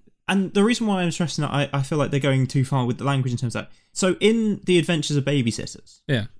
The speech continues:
Speaker 1: they, they, I mean, they, they're using an, something where they dubbed it ages ago, but it's very obvious if you look at what they're saying that they're saying the F word.
Speaker 2: Yeah.
Speaker 1: They haven't changed the scene or, like, re-, done the scene. You've got the same scene, or you can clearly see that they're saying a different word,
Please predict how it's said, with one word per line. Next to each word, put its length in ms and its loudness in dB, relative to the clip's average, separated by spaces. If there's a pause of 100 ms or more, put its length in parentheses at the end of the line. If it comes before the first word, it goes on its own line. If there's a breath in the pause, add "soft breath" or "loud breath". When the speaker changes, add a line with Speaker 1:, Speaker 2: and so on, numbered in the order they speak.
Speaker 1:
they, 120 4
they, 220 4
I 40 4
mean, 380 2
they, 240 0 (140)
they're 120 4
using 460 6
an, 200 2
something 320 2
where 140 4
they 140 4
dubbed 300 0
it 100 -2
ages 340 0
ago, 200 -12 (340)
but 100 4
it's 160 4
very 440 4
obvious 720 2
if 140 0
you 80 4
look 260 2
at 60 -8
what 200 -2
they're 120 2
saying 540 0 (320)
that 120 -4
they're 140 4
saying 320 2
the 120 2
F 220 -4
word. 360 -14
Speaker 2:
Yeah. 280 4
Speaker 1:
They 60 4
haven't 240 2
changed 320 4
the 40 -2
scene 360 4
or, 120 2
like, 200 0
re-, 260 2 (180)
done 160 0
the 60 0
scene. 220 0 (340 soft breath)
You've 100 2
got 80 -2
the 60 -2
same 240 4
scene, 340 4
or 60 0
you 100 2
can 160 0
clearly 340 2
see 240 0
that 140 -2
they're 120 0
saying 260 0
a 20 0
different 320 -4
word, 320 2